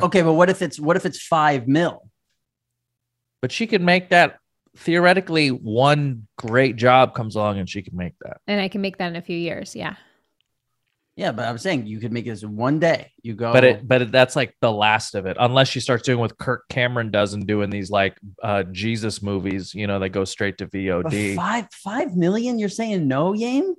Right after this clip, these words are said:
Speaker 2: Gina Carano. You have to be buddies with Gina
Speaker 3: Yeah, because
Speaker 2: Carano.
Speaker 3: then my kids, I, I can't run, I can't bring my kids to Mexico. They, that's not fair.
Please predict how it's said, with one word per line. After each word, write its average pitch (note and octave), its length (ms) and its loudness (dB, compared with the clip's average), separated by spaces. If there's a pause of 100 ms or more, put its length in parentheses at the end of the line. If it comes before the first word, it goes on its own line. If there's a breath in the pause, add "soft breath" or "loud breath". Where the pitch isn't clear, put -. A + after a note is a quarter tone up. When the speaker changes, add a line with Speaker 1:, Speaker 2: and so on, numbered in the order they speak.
(360)
Speaker 2:
Gina B2 260 0
Carano. A#2 560 2
You B2+ 160 4
have C#3+ 220 8
to B2 80 -4
be B2+ 100 0
buddies B2 320 4
with A#2+ 120 -2
Gina F4+ 120 4
Speaker 3:
Yeah, G#4 300 6
because - 260 4
Speaker 2:
Carano. - 40 2
Speaker 3:
then F#4+ 160 2
my G4+ 120 4
kids, F4+ 340 -2
I, - 260 -6
I D4 40 0
can't D#4 320 -4
run, B3 180 -2
I C#4 60 -4
can't D4+ 380 -2
bring C4 180 2
my G#3 80 2
kids C4+ 360 -4
to G3+ 80 -6
Mexico. F3+ 840 -2
They, A#3 240 -2
that's - 220 -16
not D4+ 200 -4
fair. F#3 460 -8